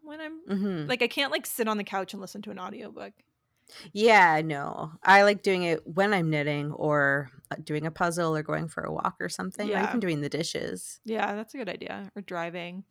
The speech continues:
Speaker 2: Mm-hmm.
Speaker 1: Um, I do listen to podcasts. What? Oh, I'm, I'm obsessed with the If Books, If Books Could Kill podcast.
Speaker 2: I love
Speaker 1: We
Speaker 2: that
Speaker 1: talked about
Speaker 2: podcast
Speaker 1: this,
Speaker 2: so
Speaker 1: right?
Speaker 2: much.
Speaker 1: It's
Speaker 2: We
Speaker 1: so
Speaker 2: must have.
Speaker 1: good. And,
Speaker 2: <laughs>
Speaker 1: and I at first was like,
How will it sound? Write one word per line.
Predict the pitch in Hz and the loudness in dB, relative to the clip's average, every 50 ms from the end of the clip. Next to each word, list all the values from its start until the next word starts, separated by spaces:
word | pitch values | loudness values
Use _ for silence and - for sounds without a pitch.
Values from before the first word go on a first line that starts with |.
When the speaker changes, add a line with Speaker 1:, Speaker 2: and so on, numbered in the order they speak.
| _ _ _ _ _ _ _ _ _ _ - | _ _ _ _ _ _ _ _ _ _ -4
Speaker 2:
Mm-hmm. | 190 196 208 | -2 -2 0
Speaker 1:
Um, | 202 202 208 214 208 208 208 208 - - | 0 0 -2 -2 -4 -4 -6 -8 -8 -8
I | 226 220 | -8 -6
do | 254 269 302 | -6 -6 -4
listen | 320 349 - - 370 359 - | -6 -6 -6 -8 -12 -14 -14
to | - 370 | -16 -18
podcasts. | - - - 190 196 208 202 - - 196 190 190 190 196 208 - - _ _ _ - - - - _ _ _ _ _ _ _ _ _ _ _ _ _ _ _ _ _ _ _ _ _ _ | -14 -8 -4 -4 -4 -4 -6 -8 -8 -4 -2 -2 -2 -2 -4 -6 -14 _ _ _ -20 -20 -20 -20 _ _ _ _ _ _ _ _ _ _ _ _ _ _ _ _ _ _ _ _ _ _
What? | 220 220 - - | -12 -12 -10 -6
Oh, | - 208 202 | -6 -4 -4
I'm, | 202 202 196 208 220 226 - - | -2 -4 -6 -6 -8 -10 -10 -8
I'm | 226 220 220 | -8 -6 -6
obsessed | 208 214 - - - - 214 214 208 - - | -8 -8 -10 -10 -6 -4 -4 -4 -4 -4 -6
with | 294 - - | -8 -8 -8
the | - 247 233 226 226 - | -10 -8 -8 -6 -6 -6
If | 214 - - | -6 -8 -6
Books, | - 208 202 196 - - _ _ _ _ | -6 -4 -4 -4 -8 -14 _ _ _ _
If | 208 208 208 _ _ _ - | -6 -6 -6 _ _ _ -6
Books | 220 226 226 - - - | -6 -6 -6 -10 -16 -14
Could | - - 214 208 | -12 -12 -12 -12
Kill | - - 190 190 196 208 - - - - | -10 -10 -6 -6 -6 -8 -8 -12 -10 -8
podcast. | 254 254 - - 311 285 285 220 - - _ - | -10 -10 -8 -10 -8 -8 -8 -8 -10 -12 _ -14
Speaker 2:
I | 143 | -12
love | 143 151 156 170 185 190 202 196 190 185 180 175 165 | -10 -8 -8 -6 -4 -2 0 2 4 4 4 4 2
Speaker 1:
We | - - | 0 0
Speaker 2:
that | 311 - | 0 2
Speaker 1:
talked | 349 285 277 - | 2 2 2 2
about | 240 226 214 214 | 0 0 0 2
Speaker 2:
podcast | - | 2
Speaker 1:
this, | 220 208 208 | 0 -2 0
Speaker 2:
so | 233 226 | 2 2
Speaker 1:
right? | 226 233 277 359 | 4 4 4 4
Speaker 2:
much. | 294 285 | 4 4
Speaker 1:
It's | 302 381 466 - - - | 4 2 2 2 -2 2
Speaker 2:
We | 262 285 | 6 8
Speaker 1:
so | 294 285 - | 8 10 10
Speaker 2:
must | - 262 269 | 8 8 8
have. | 269 269 262 247 247 | 8 8 6 4 4
Speaker 1:
good. | 247 254 - - - - 480 440 - - | 4 4 2 2 6 6 6 6 8 6
And, | 269 269 269 277 262 - - | 6 6 6 6 6 4 4
Speaker 2:
<laughs> | 294 | 4
Speaker 1:
and | 285 285 285 | 6 6 8
I | 269 269 285 302 302 294 | 8 10 10 10 10 8
at | 294 285 | 6 2
first | - 311 320 - - | 2 2 2 2 0
was | 302 269 | 2 2
like, | 269 247 | 2 2